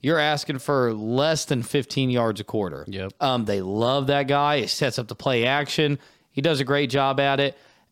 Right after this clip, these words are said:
Speaker 1: And we are only sticking with the O Gs that we know will show up and show out. And you know who the last O G is? It's gonna be C M C for eighty yards. Christian McCaffrey for eighty yards.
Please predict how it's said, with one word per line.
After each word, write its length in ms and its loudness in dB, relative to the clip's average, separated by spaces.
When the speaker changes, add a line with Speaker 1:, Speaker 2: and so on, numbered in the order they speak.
Speaker 1:
And 360 0
we 220 2
are 180 2
only 440 2
sticking 720 -2
with 320 -2
the 240 0
O 300 2
Gs 400 -4
that 160 -2
we 140 2
know 280 2
will 160 2
show 300 2
up 100 -4
and 80 -4
show 300 2
out. 280 2
And 100 0
you 60 0
know 180 4
who 80 6
the 100 4
last 320 2
O 80 4
G 180 2
is? 100 0
It's 80 -8
gonna 180 0
be 80 0
C 180 2
M 100 -2
C 480 4
for 140 -2
eighty 200 2
yards. 480 0
Christian 320 -2
McCaffrey 420 0
for 200 -4
eighty 240 2
yards. 360 2